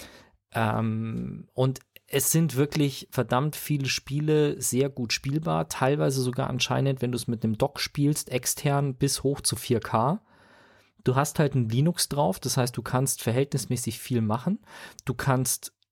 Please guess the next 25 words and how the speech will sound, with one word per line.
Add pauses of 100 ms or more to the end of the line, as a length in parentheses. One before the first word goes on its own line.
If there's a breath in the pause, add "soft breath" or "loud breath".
(140)
Switch-Emulatoren
draufladen
und
kannst
Switch-Spiele
auf
dem
Steam
Deck
spielen,
was
wohl
relativ
problemlos
geht.
Ich
hab
mir
da
Tutorials
angeschaut. (960 loud breath)
Ähm, (840)
du
kannst, (920)
ja,